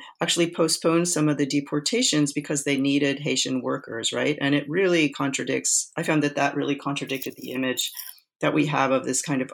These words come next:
unhindered repatriation that happens in the nineteen thirties when everybody just kind of, um, is, is forced, uh, to leave.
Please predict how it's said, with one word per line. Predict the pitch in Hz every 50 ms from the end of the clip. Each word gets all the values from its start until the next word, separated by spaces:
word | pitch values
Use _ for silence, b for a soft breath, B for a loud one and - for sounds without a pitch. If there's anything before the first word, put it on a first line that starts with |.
| - 139
unhindered | 139 143 143 156 147 139 135 127 131 131 127 123 -
repatriation | 135 131 131 - 123 127 - - 127 123 123 127 - 123 117
that | 117 113 - -
happens | 113 117 - - 120 117 -
in | 117 117
the | 117
nineteen | 117 120 113 - - 120 110
thirties | - 113 120 123 123 120 110 -
when | 117 117 - -
everybody | 117 123 123 - 110 113 113 104
just | - 113 113 - - -
kind | 151 127 117
of, | 107 - B B B B B B B B _ _
um, | - 113 113 107 107 - - _ _ _ - - _ -
is, | 131 120 - - - - _
is | 131 127 - - -
forced, | - - 131 127 127 127 - - - - - - b b b b b b _ _ _ _ -
uh, | - - 113 117 113 113 113 107 - - _ _ _ _ -
to | - 143
leave. | 127 131 160 170 143 - 113 - - -